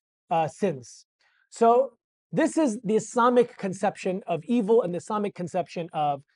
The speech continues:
sins. Now, the surah starts with "Qul," of course, say, and we're meant to say it in the ways that we're meant to say it.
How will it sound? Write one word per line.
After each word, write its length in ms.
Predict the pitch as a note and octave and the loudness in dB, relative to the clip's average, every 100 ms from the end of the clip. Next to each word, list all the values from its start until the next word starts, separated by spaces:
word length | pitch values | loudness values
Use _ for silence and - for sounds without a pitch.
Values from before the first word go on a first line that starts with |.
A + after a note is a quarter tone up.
| _ | _
sins. 640 | _ - D#3+ D3 - - - _ _ _ _ - | _ -14 -12 -12 -16 -20 -20 _ _ _ _ -6
Now, 220 | F#3+ B2 _ _ _ _ _ _ _ _ G3 F#3 _ _ _ _ _ - | -6 -6 _ _ _ _ _ _ _ _ _ _ _ _ _ _ _ -6
the 100 | F3 | -6
surah 300 | F#3 B3 A3 | 0 2 2
starts 320 | - A3 A3+ | 4 2 2
with 180 | G3+ - | -2 0
"Qul," 300 | G3+ A3 B3+ | 6 6 6
of 100 | D#3+ | -2
course, 320 | - G#3+ - | 0 0 0
say, 380 | - G3 B3 C4+ | 0 2 0 -4
and 100 | D3+ | -6
we're 100 | D#3+ | -2
meant 180 | E3+ F3 | -2 -4
to 80 | D#3+ | -6
say 220 | F3 F#3 | -2 -2
it 120 | G3+ | -2
in 100 | F#3 | -6
the 80 | D#3 | -4
ways 180 | D#3 E3+ | -2 -2
that 100 | E3 | -4
we're 120 | D#3+ | -6
meant 160 | D#3 D#3 | -8 -10
to 80 | C#3+ | -8
say 180 | E3 | -4
it. 160 | E3+ A#3 | -4 -4